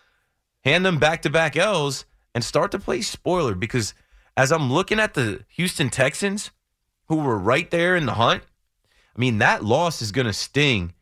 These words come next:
that they took in MetLife last Sunday, and it does physically sting because C J Stroud didn't practice this week. He's still in concussion protocol. They're gonna have to go with Davis Mills, most likely. The Jets knocked,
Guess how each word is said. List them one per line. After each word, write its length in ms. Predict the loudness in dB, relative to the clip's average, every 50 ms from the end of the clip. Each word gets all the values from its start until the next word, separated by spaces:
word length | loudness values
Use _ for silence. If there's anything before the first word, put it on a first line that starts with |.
| _ _ _ _ _ _ _ _ _ _ _ _ -2
that 120 | -2 0 0
they 140 | 0 -2 0
took 240 | 0 -2 0 0
in 80 | 0 0
MetLife 420 | 2 0 0 2 0 0 0 0
last 300 | 0 0 2 2 0 0
Sunday, 380 | 0 0 0 0 2 0 0 0
and 100 | 0 -2
it 180 | -4 -6 -4 0
does 320 | 2 2 2 2 -2 -6
physically 640 | -8 -10 -4 -2 0 0 0 0 -4 -6 -6 -6
sting 380 | -4 -4 -4 -4 -4 -4 -6 -6
because 260 | -10 -14 -12 -10 -10
C 240 | -8 -6 -4 -4 0
J 180 | 0 0 -2 -2
Stroud 540 | -4 -4 0 2 2 4 4 2 2 0 -2 -8 -20 _ _ -2
didn't 200 | 0 0 0 0
practice 540 | 0 2 2 2 2 0 -2 -8 -12 -10 -8
this 220 | -8 -8 -8 -8 -6
week. 240 | -6 -6 -6 -6
He's 160 | -4 -4 -4 -4
still 280 | -2 0 0 2 2
in 60 | 0
concussion 460 | -2 -2 -2 0 0 0 0 -2 -6 -2
protocol. 680 | 0 0 0 0 0 0 0 0 0 0 -2 -6 _ _ _ _ _ _ _ _ _ _ -4
They're 120 | -2 0
gonna 100 | 2 2
have 100 | 0 0
to 80 | -2 -2
go 160 | 0 0 0
with 160 | 0 -2 -2
Davis 380 | -2 0 0 0 -2 -4 -4 -2
Mills, 320 | 0 2 2 0 0 -2
most 240 | -2 -2 -4 -4 -2
likely. 300 | -2 -4 -4 -4 -6 -10
The 60 | -8 -4
Jets 280 | -2 -2 -2 0 0
knocked, 320 | 0 2 2 2 0 -2